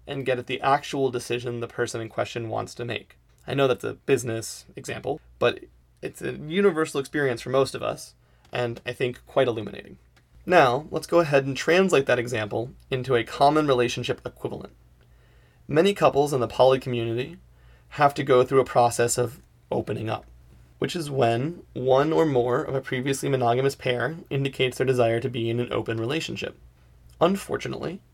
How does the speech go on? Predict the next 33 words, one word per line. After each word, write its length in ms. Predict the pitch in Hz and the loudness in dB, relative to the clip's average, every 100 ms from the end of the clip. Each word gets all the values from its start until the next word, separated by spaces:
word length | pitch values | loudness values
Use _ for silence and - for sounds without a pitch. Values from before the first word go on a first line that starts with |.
| _ | _
it 120 | 143 | 0
is 100 | 135 | 2
often 320 | 135 131 139 | 4 4 2
the 80 | 127 | -2
case 300 | - 120 117 | 0 -2 0
that 120 | - | -4
one 200 | - 151 | 2 2
of 60 | 190 | 2
the 60 | |
partners 360 | - 127 131 135 | 0 0 2 -2
has 540 | - 120 113 - - | 0 0 2 -2 -4
or 160 | - - | -8 -8
controls 720 | 135 127 - 214 123 120 170 | -6 -4 4 4 4 2 -6
most 360 | 143 127 123 147 | 2 4 4 2
of 80 | |
the 60 | 139 | 0
wealth 440 | 117 123 120 - - _ | 2 -2 -2 -10 -20 _
of 220 | 127 120 | -2 -2
the 80 | 123 | -6
pair, 280 | - - - - - - - | -10 -10 -14 -20 -20 -20 -8
even 420 | 127 117 120 117 | -6 -4 -4 -4
maybe 360 | 120 117 113 - _ | -8 -6 -8 -12 _
all 180 | - - | 0 0
of 60 | - | -2
it. 140 | - _ - - _ _ | -16 _ -20 -20 _ _
And 260 | 139 135 139 | 0 0 6
then 500 | 220 180 143 151 160 _ _ | 6 6 4 -2 -14 _ _
there 200 | 147 143 | -2 4
is 160 | 139 139 | 4 2
the 100 | 147 | -6
threat 400 | 143 123 113 - _ - | 0 2 2 -2 _ -6
that 180 | 135 143 | -4 -2
non-agreement 920 | 143 151 185 202 156 131 113 131 | 2 4 4 4 2 -2 -4 -8